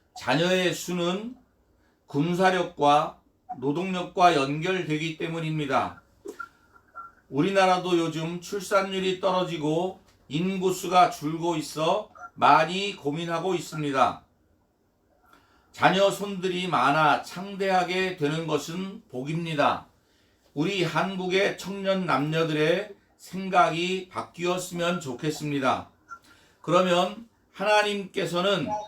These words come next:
단순히 아브라함과 그 자손들에게 복을 주어 이 땅에 큰 민족을 이루게 하시는 것이 목적이었을까 하는 것입니다.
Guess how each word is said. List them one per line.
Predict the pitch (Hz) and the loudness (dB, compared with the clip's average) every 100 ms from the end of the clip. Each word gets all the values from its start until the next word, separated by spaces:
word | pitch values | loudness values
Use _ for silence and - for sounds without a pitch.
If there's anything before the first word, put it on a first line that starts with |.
| - _ | -14 _
단순히 | - 127 170 160 185 170 180 208 - | -2 0 0 -2 -2 0 -2 -4 -8
아브라함과 | 98 117 120 170 180 180 175 147 147 - - _ _ _ | 0 2 2 2 2 2 2 6 6 4 -4 _ _ _
그 | - 175 185 | -4 -2 -2
자손들에게 | - 107 180 196 185 180 156 180 170 | -4 -6 -6 -2 0 0 0 0 -2
복을 | 135 143 165 165 | -4 -2 0 -2
주어 | 151 143 147 170 214 - _ _ - | -2 2 4 4 -2 -12 _ _ -10
이 | 143 - | -8 -2
땅에 | 180 180 185 165 - | 2 4 4 0 0
큰 | - 147 220 214 | -8 -10 -8 -6
민족을 | 185 185 175 180 160 185 202 135 | -4 -2 -2 -2 0 2 2 0
이루게 | 139 143 165 175 | -4 -4 -2 4
하시는 | 180 165 165 160 156 | 4 4 0 -8 -4
것이 | 156 151 190 190 - _ _ _ - | -4 -2 -4 -6 -12 _ _ _ -8
목적이었을까 | 139 143 - 180 170 170 151 160 - 170 170 | -4 -4 -2 0 2 0 -2 -6 0 2 2
하는 | 170 180 185 | 2 -2 -2
것입니다. | 170 156 151 151 135 113 92 | -2 -4 -4 -4 -2 -2 -4